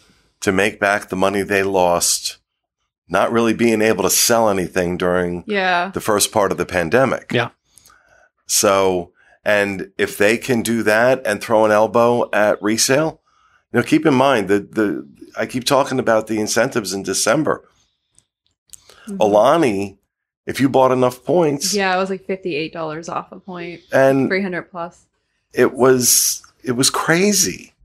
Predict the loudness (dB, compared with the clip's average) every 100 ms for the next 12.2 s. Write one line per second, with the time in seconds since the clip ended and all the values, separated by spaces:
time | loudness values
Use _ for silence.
0 | _ _ _ -12 -10 -10 -14 -4 -2 -2
1 | 0 2 2 -2 -2 0 2 2 -2 _
2 | _ -20 _ _ _ _ _ _ _ 0
3 | 2 2 0 -4 -6 -8 -10 -12 _ _
4 | _ _ _ _ _ _ _ 0 2 2
5 | 4 2 2 0 -2 -6 _ _ -4 0
6 | 0 2 0 0 -4 -4 -4 -4 -2 -2
7 | -2 -6 -10 -6 -6 -6 0 0 2 2
8 | 2 2 0 _ _ _ -20 -20 -6 -2
9 | 2 2 2 -2 0 0 2 -2 0 -2
10 | 0 0 0 -2 0 0 0 0 0 2
11 | 0 0 -2 -2 0 0 -2 -2 0 0
12 | -4 -10